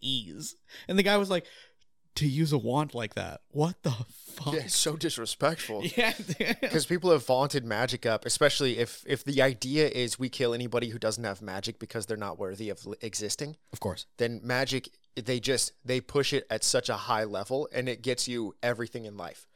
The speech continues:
Speaker 1: Yeah.
Speaker 2: If you have the best magical skill, you're the,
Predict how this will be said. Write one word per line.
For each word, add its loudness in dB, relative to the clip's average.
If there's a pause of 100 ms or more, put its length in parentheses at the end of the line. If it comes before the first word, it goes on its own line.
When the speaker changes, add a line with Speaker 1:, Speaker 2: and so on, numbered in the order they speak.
(180)
Speaker 1:
Yeah. -4
Speaker 2:
If -6
you 4
have 4
the -2
best 2
magical -4
skill, -2 (240)
you're 0
the, -6